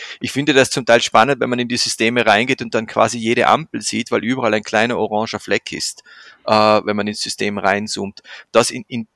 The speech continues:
der Größe ist das sozusagen im Radverkehr unter Umständen, äh, gar nicht realisierbar. Ich denke mir aber schon, dass so ein, ein, so Crowd-Intelligenz, äh, grad was die Meldung von Störungen anbelangt,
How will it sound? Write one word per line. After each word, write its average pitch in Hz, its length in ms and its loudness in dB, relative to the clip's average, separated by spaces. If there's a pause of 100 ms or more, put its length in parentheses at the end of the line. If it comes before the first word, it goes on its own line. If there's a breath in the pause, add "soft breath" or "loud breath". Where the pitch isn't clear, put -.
der 117 180 6
Größe 120 720 0 (600)
ist 131 220 -6
das 120 160 -2
sozusagen 123 300 -6
im 113 100 -4
Radverkehr 117 560 4
unter 113 180 -6
Umständen, 110 800 -6
äh, 104 680 -4 (280)
gar 113 200 6
nicht 123 240 -6
realisierbar. 117 800 2 (340 loud breath)
Ich - 160 -6
denke - 300 0
mir 135 80 2
aber 117 160 4
schon, 147 240 -2
dass 151 180 0
so 113 120 -2
ein, 107 260 -2
ein, 101 140 -10 (180)
so - 140 -6
Crowd-Intelligenz, 110 1500 2
äh, 104 160 -6 (140)
grad 113 200 0
was 127 120 -4
die 123 80 -8
Meldung 117 380 2
von 117 120 -10
Störungen 127 540 -2
anbelangt, 101 540 -4